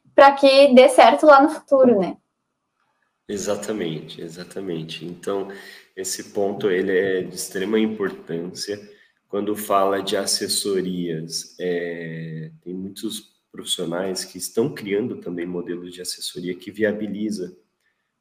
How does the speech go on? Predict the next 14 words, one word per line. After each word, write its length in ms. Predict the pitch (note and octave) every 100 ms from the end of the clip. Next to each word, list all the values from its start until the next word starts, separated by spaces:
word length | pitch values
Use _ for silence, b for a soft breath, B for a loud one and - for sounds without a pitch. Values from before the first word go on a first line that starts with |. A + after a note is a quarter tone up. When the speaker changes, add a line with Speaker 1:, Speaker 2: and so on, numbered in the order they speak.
| _
Speaker 2:
porque 1000 | F#2 F2+ - F#2+ F#2+ F#2+ F#2+ F#2 F2+ F2
desde 400 | G2+ A2 A2+ G#2+
janeiro, 840 | G2+ F#2+ F2+ F#2 G2+ F#2 - - _
eu 80 | _
venho 180 | F2+ F2+
me 80 | F#2+
preocup-, 340 | - F#2 - _
desde 280 | A#2+ C3 C3
janeiro 340 | A#2+ C#3 A#2
não, 160 | F#2 D#2+
pra 120 | -
falar 180 | _ F#2+
a 40 |
verdade, 480 | F#2+ F#2 G2 F#2+ -